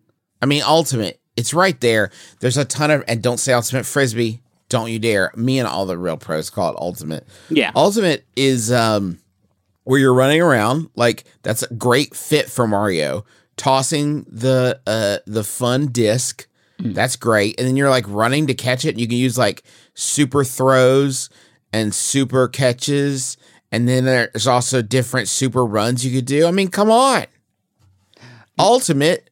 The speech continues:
Speaker 1: Mario Ultimate. <laughs>
Speaker 3: I don't wanna poo-poo on your idea, but, uh, and this is just an alternative. What about Mario Esports?
Speaker 2: What does that even mean?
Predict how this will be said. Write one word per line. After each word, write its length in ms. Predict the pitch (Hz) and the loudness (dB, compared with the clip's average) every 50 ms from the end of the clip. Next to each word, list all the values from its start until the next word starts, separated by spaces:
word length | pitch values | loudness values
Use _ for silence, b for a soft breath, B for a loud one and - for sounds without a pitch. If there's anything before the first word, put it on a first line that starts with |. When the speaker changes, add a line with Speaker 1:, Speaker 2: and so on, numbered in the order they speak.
| _ _ _ - | _ _ _ -6
Speaker 1:
Mario 840 | - 143 151 160 185 220 240 233 170 131 113 98 87 87 90 107 127 - _ _ _ _ _ - | -2 2 4 4 6 6 6 4 4 4 4 4 4 2 2 0 -2 -6 _ _ _ _ _ 0
Ultimate. 640 | - - 226 240 - - 123 117 - - _ - - - - | 2 2 2 2 2 -2 -4 -4 -4 -6 _ -16 -18 -18 -12
<laughs> 80 | - - | -6 -2
Speaker 3:
I 140 | 131 151 180 | 0 2 4
don't 280 | 226 262 285 - - - | 4 2 2 0 -4 -6
wanna 300 | 131 156 165 165 156 139 | -4 -2 0 0 0 -2
poo-poo 400 | - 160 151 143 - 151 139 135 | -2 -2 -4 -2 0 0 0 2
on 120 | 127 120 | 2 2
your 140 | 120 113 110 | 2 2 2
idea, 360 | 110 104 104 113 117 110 101 | 2 0 0 -2 -2 -2 -4
but, 440 | 95 92 - 113 110 107 101 - - _ _ _ _ _ _ _ _ _ - | -4 -2 0 2 2 2 0 -2 -6 _ _ _ _ _ _ _ _ _ -10
uh, 60 | 127 123 - 117 107 110 117 - - | -10 -10 -10 -12 -16 -18 -18 -14 -8
and 200 | 123 120 123 131 | -4 0 0 0
this 120 | 127 123 | 0 -2
is 60 | 127 | -2
just 240 | 117 127 123 - - | -4 -4 -4 -4 -4
an 80 | 127 113 | -4 -2
alternative. 640 | 107 104 - - 127 117 113 101 98 95 90 _ _ _ | -2 -4 -4 -4 -2 -2 -2 -2 -4 -6 -8 _ _ _
What 280 | _ - 113 113 127 139 | _ -10 -4 -2 0 0
about 440 | 175 180 208 190 180 175 - - - | 0 0 0 2 2 0 0 -4 -6
Mario 560 | 123 117 123 123 127 131 131 127 120 113 110 - _ | -2 0 2 4 4 4 4 2 2 0 -2 -4 _
Esports? 920 | 110 104 107 104 - - - - - - - - - _ - - - - _ _ _ _ _ _ _ _ _ _ _ _ _ _ _ _ _ _ _ _ _ _ _ _ _ _ | -12 -12 -12 -12 -12 -16 -16 -16 -16 -16 -16 -18 -20 _ -20 -20 -20 -20 _ _ _ _ _ _ _ _ _ _ _ _ _ _ _ _ _ _ _ _ _ _ _ _ _ _
Speaker 2:
What 160 | - - 120 135 | -6 -2 0 0
does 100 | 143 - | 0 2
that 100 | 151 120 | 2 0
even 200 | 120 110 104 98 95 | 0 0 0 0 0
mean? 300 | 104 127 123 87 76 | 2 2 0 0 -4